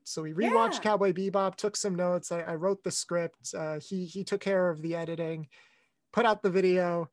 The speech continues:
Speaker 1: I, I specifically remember this because he had to, my partner, he lives in Australia.
Speaker 2: Mm-hmm.
Speaker 1: Um, I'm stationed on the East Coast of, uh, of America. And, um, he had to post the video.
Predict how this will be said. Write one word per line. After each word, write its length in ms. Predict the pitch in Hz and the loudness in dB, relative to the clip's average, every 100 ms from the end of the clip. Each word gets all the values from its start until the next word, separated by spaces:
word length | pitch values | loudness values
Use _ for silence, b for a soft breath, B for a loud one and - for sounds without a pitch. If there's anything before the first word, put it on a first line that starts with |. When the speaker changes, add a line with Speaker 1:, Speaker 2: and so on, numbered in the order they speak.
| _ - | _ 0
Speaker 1:
I, 100 | 208 | 4
I 100 | 208 | 4
specifically 600 | 196 - 202 269 254 254 | 4 0 0 2 2 4
remember 300 | 226 214 214 | 4 4 2
this 200 | 185 170 | 2 0
because 360 | - 185 185 175 | -4 -4 -2 -4
he 300 | - 240 269 | -4 0 2
had 300 | 214 233 185 | 2 0 0
to, 300 | 202 196 175 170 | 0 2 2 0
my 120 | 190 | -2
partner, 320 | - 240 233 | 0 0 0
he 120 | 190 | 2
lives 180 | 190 180 | 2 0
in 60 | 165 | -2
Australia. 600 | 160 - 165 156 151 - _ b b b | -4 -4 -4 -4 -6 -12 _ b b b
Speaker 2:
Mm-hmm. 160 | 285 294 | -2 0
Speaker 1:
Um, 420 | 156 160 156 175 _ | -2 -4 -8 -12 _
I'm 220 | 175 175 | -4 -2
stationed 380 | 156 180 165 170 | -4 -4 -4 -4
on 80 | 170 | -6
the 120 | 165 | -6
East 220 | 165 - | -8 -8
Coast 400 | - 165 156 - 160 | -4 -4 -2 -6 -4
of, 240 | 151 143 | -6 -6
uh, 260 | 156 151 147 b b b b b | -6 -6 -8 b b b b b
of 80 | 160 | -8
America. 600 | 156 165 165 143 160 151 b b _ | -4 -2 -2 -4 -6 -6 b b _
And, 280 | 170 170 165 | -6 -4 -2
um, 420 | 170 165 160 156 143 _ _ _ _ _ _ _ - - - | -2 -2 -4 -6 -14 _ _ _ _ _ _ _ -20 -20 -16
he 280 | - 247 | -8 0
had 180 | 247 233 | 2 4
to 60 | 190 | 4
post 320 | 196 185 - | 4 4 2
the 80 | 180 | -2
video. 720 | 175 170 170 160 160 156 156 | -2 -2 -2 -2 -2 -4 -6